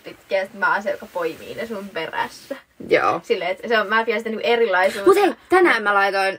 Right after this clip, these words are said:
Speaker 2: takin naulakkoon.
Speaker 1: Joo, mä huomasin. Mä,
Speaker 2: Mm.
Speaker 1: mä pistin tän merkille ja mä olin
Speaker 2: Mm.
Speaker 1: hirveän ylpeä susta. Mä oon niin ylpeä susta.
Speaker 2: Mm.
Speaker 1: Mut, mut tota,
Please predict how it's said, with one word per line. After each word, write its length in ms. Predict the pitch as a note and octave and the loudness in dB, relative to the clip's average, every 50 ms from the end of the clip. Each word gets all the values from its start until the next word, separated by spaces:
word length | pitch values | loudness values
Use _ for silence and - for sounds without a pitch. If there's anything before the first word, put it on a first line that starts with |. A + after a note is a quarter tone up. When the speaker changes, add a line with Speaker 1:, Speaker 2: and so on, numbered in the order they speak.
| - - | -10 -12
Speaker 2:
takin 300 | - A#3 A3 - - F3 | -14 -14 -12 -12 -14 -12
naulakkoon. 480 | - E3 D3 A#2 - - _ - - G3+ - _ _ _ _ _ _ _ _ | -10 -8 -8 -8 -8 -10 _ -12 -14 -14 -14 _ _ _ _ _ _ _ _
Speaker 1:
Joo, 240 | - A#3 D4+ G#4 A#4 | -2 2 4 4 4
mä 80 | A#4 - | 4 4
huomasin. 480 | A#4 B4+ A#4 G#4 - - B3 F#3+ - - - C4 D4+ | 4 2 2 2 0 -2 -4 -8 -8 -8 -4 -2 0
Mä, 100 | D#4 C4+ | 2 2
Speaker 2:
Mm. 80 | C4+ D#4+ | 4 4
Speaker 1:
mä 120 | E4 D4 | 4 2
pistin 320 | - F4+ F#4+ F#4 - C4 A3 | 2 -2 -6 -6 -6 -6 -6
tän 140 | G3 F#3 | -4 -4
merkille 380 | F#3+ G3 F#3+ F3 - - D3 E3+ | -2 -4 -4 -6 -6 -10 -8 -8
ja 80 | F#3 F#3 | -6 -6
mä 80 | E3+ D#3 | -6 -6
olin 140 | - F#3+ F3+ | -6 -6 -4
Speaker 2:
Mm. 60 | F3 | -4
Speaker 1:
hirveän 240 | E3+ F3 G3 A#3 C#4 | -4 -4 -4 -4 -4
ylpeä 280 | A#3 - - - G#3+ G#3 | -6 -6 -8 -12 -12 -12
susta. 180 | - G#3 - | -14 -16 -14
Mä 60 | F3+ F3 | -14 -14
oon 60 | F3+ | -12
niin 160 | E3+ D3+ - | -12 -16 -16
ylpeä 280 | - C3+ B2+ - G3+ - | -16 -18 -18 -20 -20 -20
susta. 320 | - - - - - - - - | -20 -18 -18 -18 -18 -16 -10 -8
Speaker 2:
Mm. 340 | A3 A3 G#3 G3+ G#3+ A#3+ - _ _ - - - - - - - - - - _ | -6 -4 -2 -2 -4 -4 -6 _ _ -20 -20 -20 -20 -20 -20 -20 -20 -20 -20 _
Speaker 1:
Mut, 200 | - F#3 E3+ F3+ - _ _ _ - - - G#3 | -12 -10 -10 -12 -12 _ _ _ -20 -18 -14 -6
mut 160 | G3 F#3+ F#3+ - _ | -6 -6 -6 -6 _
tota, 500 | - G3 - _ F#3 F#3 F#3 F#3+ F#3 F#3 | -12 -14 -10 _ -2 0 0 0 0 -2